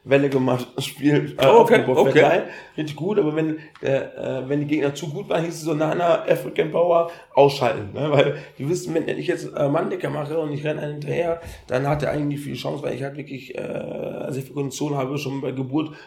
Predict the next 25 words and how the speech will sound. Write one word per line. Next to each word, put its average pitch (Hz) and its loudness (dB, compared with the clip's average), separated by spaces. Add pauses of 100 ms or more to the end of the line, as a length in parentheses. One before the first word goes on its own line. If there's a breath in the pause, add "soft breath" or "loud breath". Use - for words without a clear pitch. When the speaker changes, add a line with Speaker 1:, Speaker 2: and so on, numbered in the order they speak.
Speaker 1:
mit 143 -2
beigelegt 139 -2
bekommen. 113 -12 (100)
Aber 123 -6 (200 loud breath)
damals 147 2
waren 143 4
die 135 -2
Kurse 214 -2
noch 127 -2
nicht 117 -6
so 113 -6
hoch 113 -6
wie 117 -8
bei 127 -4
Götze, 151 2
zwanzig - -8
Millionen 127 -2
Deal 147 -2 (260)
von 123 -8
Bayern 127 4
nach 127 -8
Dortmund 143 -2 (200)
<clears throat> 135 2
und 98 -6
zurück. 127 -6